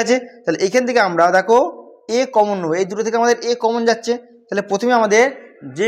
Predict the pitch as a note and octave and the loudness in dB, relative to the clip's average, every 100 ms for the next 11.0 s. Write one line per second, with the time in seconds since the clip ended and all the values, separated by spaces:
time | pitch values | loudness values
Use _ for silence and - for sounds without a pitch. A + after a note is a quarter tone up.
0 | G#3+ G3 A3+ A3 G3 G3 F3+ F3 A3 D4 | 2 2 0 0 2 2 0 0 -2 -2
1 | - - F#3+ G#3+ A3+ A3+ G3+ A3+ G3+ G#3+ | -8 -12 -6 0 2 2 -2 -8 -8 -6
2 | G#3 G3 A#3 G#3 F#3+ G3+ A3 G3+ G3 G#3+ | 0 0 0 2 2 2 -2 -2 -2 2
3 | G#3+ G#3+ G3 G3+ A#3 G3+ D#3+ B2 A2+ - | 2 0 -4 -6 -4 -2 -4 -4 -8 -12
4 | - - E3+ F#3+ A3+ A3+ A#3 A#3 A3 C4+ | -20 -2 2 4 2 2 2 2 2 2
5 | D4+ - - _ D3+ F3 F#3+ A3+ A#3 A3 | 0 -12 -20 _ -12 -8 -2 0 0 0
6 | A#3 E3+ G3 F#3 D#3+ D3 E3+ E3 G3 G#3+ | -2 0 0 2 0 0 -4 -2 0 0
7 | - F#3 G3 G#3 F#3+ F3 E3+ E3+ E3+ E3+ | -2 -4 -2 -2 0 2 2 2 -2 0
8 | G3 A3 - E3 E3+ G3 G3 - D#3+ D#3 | -2 -4 -6 -6 -4 -4 -8 -8 -4 -4
9 | D#3 F#3+ D#3 A2+ - - _ _ _ _ | -4 -4 -2 -4 -12 -20 _ _ _ _
10 | _ _ _ _ _ - D3+ C3+ C#3+ E3+ | _ _ _ _ _ 0 2 2 0 -2